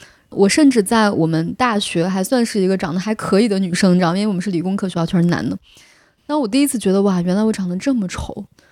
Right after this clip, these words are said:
我当时觉得变好看这件事情，它也许不是我的个人需求，但它是一个工作需求。因为如果你不够好看的话，你在这个舞台上或者电视上，所有人就会开始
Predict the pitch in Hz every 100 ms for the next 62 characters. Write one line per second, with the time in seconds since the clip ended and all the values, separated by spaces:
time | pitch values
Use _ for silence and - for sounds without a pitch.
0 | _ - 208 262 285 220 233 233 202 -
1 | _ 277 247 208 208 214 202 214 - 208
2 | 190 180 - 277 202 240 208 190 226 165
3 | 170 226 170 165 - 185 - 196 208 214
4 | 202 190 185 180 208 214 185 - 190 -
5 | 214 - _ - - - 294 311 226 208
6 | 226 214 180 165 185 233 226 - 170 190
7 | 190 170 190 - - 202 170 - 214 185
8 | 196 180 185 - 175 175 180 175 208 190
9 | 196 180 196 190 196 196 101 - _ _
10 | _ - - 226 214 170 170 175 180 185
11 | 185 170